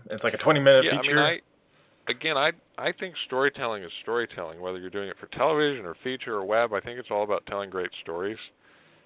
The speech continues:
Speaker 2: and, um, finding characters that people want to come back and see time and time again. So, I mean, that's how I would approach any project. Um, and I think that is the challenge with a web series in, uh, in a much more compressed time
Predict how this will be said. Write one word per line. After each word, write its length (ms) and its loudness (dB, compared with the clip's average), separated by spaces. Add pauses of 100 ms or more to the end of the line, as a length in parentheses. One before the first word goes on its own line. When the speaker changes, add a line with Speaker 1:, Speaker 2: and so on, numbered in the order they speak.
(140)
Speaker 2:
and, 400 -8
um, 420 -2 (420)
finding 320 0
characters 560 -4 (140)
that 200 -8
people 220 -8
want 120 -8
to 40 -12
come 160 -12
back 220 -6
and 180 -20
see 160 -8
time 240 -4
and 100 -14
time 200 -6
again. 340 -10 (100)
So, 200 0
I 40 -12
mean, 100 -8
that's 180 -4
how 140 0
I 200 0 (260)
would 140 -4
approach 380 -2
any 120 -6
project. 680 -8 (680)
Um, 360 -4 (200)
and 100 -4
I 80 -4
think 300 -6
that 340 2
is 280 -4 (120)
the 60 -12 (140)
challenge 360 0
with 120 -12
a 40 -6
web 220 4 (140)
series 400 -6
in, 160 -18 (640)
uh, 220 0
in 100 -8
a 40 -6
much 240 -2
more 120 -4
compressed 560 -2 (180)
time 460 -6